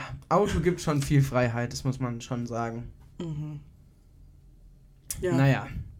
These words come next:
Speaker 1: auch so Fernbusfahren, boah. Wie, wie großer Fan bist du vom Fernbusfahren?
Speaker 2: Also,
Speaker 1: Ich sag dir ehrlich,
Speaker 2: ich bin
Speaker 1: vier Stunden ist mein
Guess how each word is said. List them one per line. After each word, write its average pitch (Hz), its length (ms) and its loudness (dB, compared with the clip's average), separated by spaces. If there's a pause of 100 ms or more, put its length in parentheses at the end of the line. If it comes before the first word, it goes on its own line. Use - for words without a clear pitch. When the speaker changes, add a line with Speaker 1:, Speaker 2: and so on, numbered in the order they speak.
(400)
Speaker 1:
auch 190 120 6
so 185 520 2
Fernbusfahren, 135 920 4
boah. 123 560 0 (560)
Wie, 143 360 0
wie 160 120 8
großer 175 380 6
Fan 160 200 8
bist 151 160 4
du 151 60 2
vom 143 240 10
Fernbusfahren? 143 800 4 (2500)
Speaker 2:
Also, - 280 10 (760)
Speaker 1:
Ich 143 120 8
sag 190 180 10
dir 190 100 8
ehrlich, 180 420 6
Speaker 2:
ich 320 120 4
bin 311 120 4
Speaker 1:
vier 196 160 10
Stunden 220 400 8
ist - 80 6
mein 180 100 6